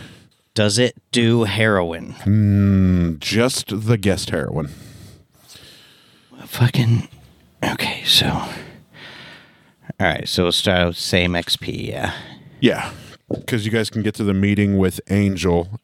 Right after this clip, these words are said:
Speaker 2: and then, uh, we take a long rest and then get X P. Actually, r-, I need to get Angel's stats on the board really quick,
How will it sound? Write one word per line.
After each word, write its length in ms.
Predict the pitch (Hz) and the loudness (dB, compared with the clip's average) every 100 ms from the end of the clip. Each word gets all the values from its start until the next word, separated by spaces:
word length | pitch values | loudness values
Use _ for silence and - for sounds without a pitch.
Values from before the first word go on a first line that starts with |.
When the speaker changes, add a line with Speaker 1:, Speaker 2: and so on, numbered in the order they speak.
| 92 | 0
Speaker 2:
and 300 | 92 90 90 | 2 2 2
then, 400 | 90 87 87 - | 2 2 -2 -4
uh, 640 | 85 76 62 60 58 55 76 | -2 -2 -4 -6 -8 -8 -8
we 160 | 92 - | -8 -8
take 220 | - 117 104 | -4 -2 2
a 40 | |
long 360 | 92 95 92 90 | 2 2 2 2
rest 560 | 90 87 82 - - - | 2 2 0 -4 -6 -2
and 240 | 92 87 | 0 2
then 260 | 87 87 78 | 2 2 0
get 260 | 90 - | -2 -2
X 260 | 85 - - | -4 -4 -6
P. 280 | - 73 - - - - | -4 -4 -6 -18 -18 -8
Actually, 360 | - 104 - 98 | -4 0 2 2
r-, 160 | 90 95 | 2 0
I 120 | 104 | 2
need 100 | 110 | 0
to 60 | 101 | 0
get 160 | 101 | -2
Angel's 380 | - 98 92 87 | 2 0 0 -2
stats 480 | - - 98 127 - | -2 0 0 0 0
on 120 | 135 | 2
the 200 | 127 123 | 2 2
board 440 | 113 120 123 139 131 | 0 0 0 2 2
really 320 | 139 151 151 | 2 2 0
quick, 460 | - 175 - - | 0 -2 -2 -8